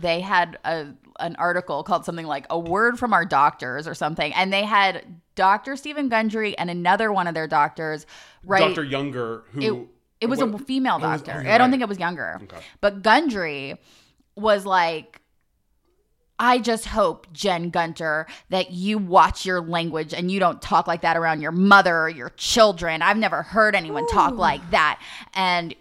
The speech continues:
Speaker 1: if you really wanna eat your precious tomatoes, then eat your precious tomatoes." And it was so, I mean, the precious tomatoes line was good. I'll give him that. But I did find the tone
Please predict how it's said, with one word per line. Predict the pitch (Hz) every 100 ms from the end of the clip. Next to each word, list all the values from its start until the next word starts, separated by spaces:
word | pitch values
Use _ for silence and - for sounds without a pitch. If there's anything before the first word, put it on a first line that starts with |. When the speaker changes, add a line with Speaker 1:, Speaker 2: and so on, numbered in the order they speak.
| _
Speaker 1:
if | 208 202
you | 214 247
really | 214 202 202 190
wanna | 185 185 -
eat | 226
your | 185 175
precious | - 240 208 -
tomatoes, | 214 214 196
then | 196 247
eat | 208
your | 202
precious | - 247 240
tomatoes." | 294 349 247 196 -
And | 254
it | 247
was | 254
so, | 240 - - 220 214 254 339 381 - - - - -
I | 254
mean, | 254 262 240
the | -
precious | 214 254 349 381
tomatoes | 277 226 208
line | 190 180
was | 170 160
good. | 147 147
I'll | 143 170
give | 180 185
him | 185
that. | 170 156 -
But | 185
I | 165 180 190
did | 180 185 196
find | 240 240 233 233 226 214
the | 190 185 196 185 180 170 - _ _ -
tone | - 180 170 170 170 170